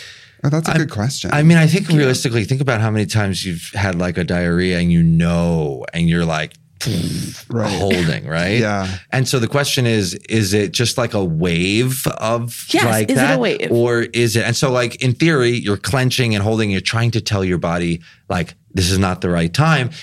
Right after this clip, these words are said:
Speaker 2: And then sometimes the body listens and
Speaker 3: Yeah.
Speaker 2: it stops that. And you're like, "Okay, we're good for
Speaker 3: Thank
Speaker 2: now."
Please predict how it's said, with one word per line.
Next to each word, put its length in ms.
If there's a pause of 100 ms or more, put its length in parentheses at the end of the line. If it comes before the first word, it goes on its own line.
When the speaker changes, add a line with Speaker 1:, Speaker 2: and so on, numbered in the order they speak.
Speaker 2:
And 120
then 100
sometimes 340
the 80
body 220
listens 640
and 100
Speaker 3:
Yeah. 120
Speaker 2:
it 80
stops 440
that. 80
And 100
you're 100
like, 200
"Okay, 480
we're 200
good 220
for 140
Speaker 3:
Thank 200
Speaker 2:
now." 60